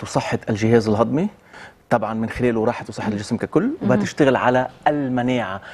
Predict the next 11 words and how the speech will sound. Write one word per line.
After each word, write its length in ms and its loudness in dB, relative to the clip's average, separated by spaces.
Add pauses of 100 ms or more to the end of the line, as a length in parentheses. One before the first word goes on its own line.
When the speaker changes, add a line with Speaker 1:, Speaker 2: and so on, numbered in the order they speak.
(160)
Speaker 1:
بدها 160 0
تحفز 560 0
المناعة، 500 4 (300)
تعطيها 440 2
قدرتها 280 2
وقوتها 520 2 (280)
على 220 2
ممانعة 540 2 (160)
المرض. 340 0 (180)
إذن 260 4 (540)
الأنتيبيوتيك 760 -2